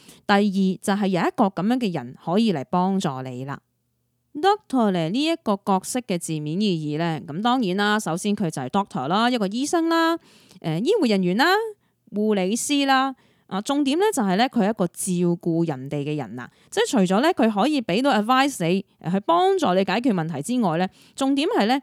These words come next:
佢真係會照顧其他人㗎。誒，佢有少少似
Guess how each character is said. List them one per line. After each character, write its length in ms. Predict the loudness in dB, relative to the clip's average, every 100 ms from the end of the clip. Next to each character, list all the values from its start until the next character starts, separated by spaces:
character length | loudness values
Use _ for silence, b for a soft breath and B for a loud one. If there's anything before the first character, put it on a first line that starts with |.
| _
佢 120 | -6 -2
真 180 | 2
係 20 | 2
會 100 | 0
照 160 | 0 -4
顧 220 | 0 -4 -4 -14
其 180 | -10
他 200 | -6 0
人 160 | 0 0
㗎。 160 | -6 -14 B B B -6
誒， 300 | -2 0 2
佢 160 | 2
有 200 | 4 4
少 140 | 2 2
少 320 | 4 4
似 80 | 2